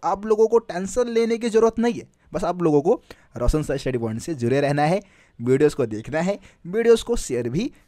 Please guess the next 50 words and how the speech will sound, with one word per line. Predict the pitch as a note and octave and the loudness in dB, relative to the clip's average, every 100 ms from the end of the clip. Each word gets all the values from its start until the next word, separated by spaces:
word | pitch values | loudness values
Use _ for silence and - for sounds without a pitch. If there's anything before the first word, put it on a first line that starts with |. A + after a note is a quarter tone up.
| _ C3 | _ -8
ज़रूर | B2 C#3 C#3 | 2 4 4
करना | B2+ A2 G2+ | 2 -6 -8
है। | F#2+ - _ | -12 -20 _
ठीक | A#3+ | -6
है, | - _ - | -6 _ -10
देखिए | G#3+ F#3 - _ - | -4 -2 -4 _ -6
सबसे | B2+ - C#4 | -6 -2 -2
पहले | B3+ A#3+ B3+ | 0 4 4
हम | A#3+ A#3 | 4 0
क्वेश्चन | G#3 - A3 | -2 -2 -2
देखते | F#3 E3 D#3+ | 0 -2 -4
हैं, | G3+ | -8
शॉर्ट | - E3 F3+ | -2 -4 -2
क्वेश्चन | E3+ E3+ D3+ | -6 -6 -4
दे | B2+ | -4
रखा | A#2+ A#2 D3+ | -6 -6 -2
है, | G#3+ | -2
नियोजन | D#3+ B2+ B2+ C#3+ C#3 B3 A#3+ _ | -2 -2 0 0 -2 -4 -6 _
क्या | A#3 A#3+ | -2 0
है, | E3 F#2 _ _ _ F#3 | -2 -6 _ _ _ -8
है | |
ना? | F#3 | -4
चैप्टर | C3+ C3+ F#3+ | -4 -2 0
का | G#3 | 2
नाम | D#3 D3+ G3 | 4 4 6
ही | |
है | A#3 | 6
भाई | A3+ | 6
नियोजन, | F#3 F3 F3 G3 F#3 | 6 4 4 2 4
अ, | D#3 | 2
नियोजित | D#3 D#3 D#3+ F3+ | 2 0 -2 -2
विकास | E3+ E3 E3 | -2 0 -2
की | - G#3 | 0 2
राजनीति। | D3+ C3 C3 B2 F3+ | 2 2 -4 -8 -8
तो | G#3 | -2
हम | A#3 A3+ | -2 0
थोड़ा | G#3 G#3 | -2 2
सा | F#3 - _ _ _ _ _ _ - - _ _ | 2 2 _ _ _ _ _ _ -20 -20 _ _
ये | F#3 | -2
नियोजन | C#3+ C3 D3+ A3+ | 0 2 4 4
होता | F3+ B2+ B2+ G#3 | 0 -2 -2 -2
क्या | - F3 | -2 -6
है | |
उसको | F3 F#3 B3 | -4 -2 -2
हम | G#3+ | 0
समझ | E3+ B2+ | 0 -2
लेते | A#2 A2+ E3 | -2 -4 0
हैं। | |
तो | A3+ | 2
देखिए, | G3 C3+ | 0 -2